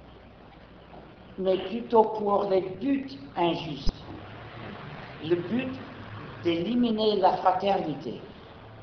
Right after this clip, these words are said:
Et en vérité, l'Hadopi attaque liberté, égalité et fraternité en, à la fois. Il attaque la liberté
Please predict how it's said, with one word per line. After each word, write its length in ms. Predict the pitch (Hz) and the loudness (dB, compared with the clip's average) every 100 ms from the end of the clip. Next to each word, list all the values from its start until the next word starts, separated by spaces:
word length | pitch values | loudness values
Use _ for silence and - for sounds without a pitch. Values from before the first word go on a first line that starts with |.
| - - - - - - - | -18 -18 -18 -18 -18 -18 2
Et 80 | 185 | 6
en 120 | 190 | 8
vérité, 540 | 196 202 202 202 196 | 6 4 0 2 4
l'Hadopi 600 | 185 185 185 196 196 202 - | 8 8 8 4 2 0 0
attaque 460 | 165 185 185 185 180 - - - - - - | 0 4 4 4 -4 -10 -16 -18 -20 -20 -10
liberté, 840 | 147 185 185 185 180 185 180 175 - | -4 0 6 8 8 6 6 2 -2
égalité 880 | 160 - 165 165 165 - 170 165 160 | -4 4 6 6 2 0 0 0 -2
et 140 | 139 | -4
fraternité 960 | 135 151 151 165 151 143 147 151 143 143 - - - - - - - | 0 2 2 0 0 -2 -4 2 2 2 -4 -14 -18 -20 -20 -20 0
en, 220 | 160 170 - | 8 8 10
à 100 | 185 | 12
la 120 | 185 - | 10 10
fois. 320 | 180 - - - - - - - - - - - - 196 - - - - - - - - - - - - | 4 4 0 -8 -14 -18 -20 -20 -20 -20 -20 -20 -20 -18 -20 -20 -20 -20 -20 -20 -20 -20 -20 -20 -20 -8
Il 120 | 160 | 6
attaque 460 | 156 151 190 196 - | 8 8 8 6 6
la 180 | 151 147 | 4 4
liberté 480 | - 175 175 175 165 | 4 2 2 2 0